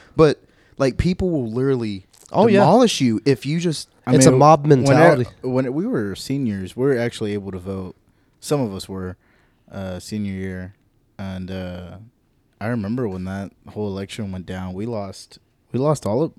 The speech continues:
Speaker 3: most of the, <clears throat> I guess, like, you could say the females in our friend group.
Speaker 1: Yeah, there was a lot of people that unfollowed me,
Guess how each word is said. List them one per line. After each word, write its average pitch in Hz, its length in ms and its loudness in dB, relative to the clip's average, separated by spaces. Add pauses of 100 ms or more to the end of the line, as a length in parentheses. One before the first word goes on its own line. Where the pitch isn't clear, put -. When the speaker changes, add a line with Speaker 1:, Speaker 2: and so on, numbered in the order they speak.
(120)
Speaker 3:
most 113 360 0
of 120 200 -8
the, 95 180 -6 (800)
<clears throat> - 40 -12
I 131 60 -4
guess, 165 220 -2
like, 110 100 -2
you 107 180 -6
could 104 120 -10
say 104 100 -6
the 92 100 -8
females 101 640 -4
in 98 160 -10
our 92 120 -8
friend 95 280 -10
group. 92 280 -12 (100)
Speaker 1:
Yeah, 131 120 0
there 135 120 0
was 175 160 0
a 151 60 -2
lot 135 200 0
of - 80 -4
people 127 320 -4
that 110 160 -4
unfollowed 110 540 -4
me, 104 240 -8